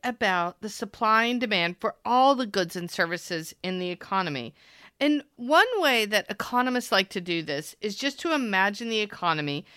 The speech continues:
as one big market with just one product. Think about it as the market for stuff, where stuff represents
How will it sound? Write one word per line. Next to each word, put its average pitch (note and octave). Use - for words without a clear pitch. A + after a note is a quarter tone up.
as G#3
one C4+
big B3
market G#3+
with G#3+
just A#3+
one G3+
product. C#3+
Think A#4
about C#5+
it B4+
as -
the F4+
market C4+
for G#3
stuff, F#3+
where B3+
stuff -
represents D4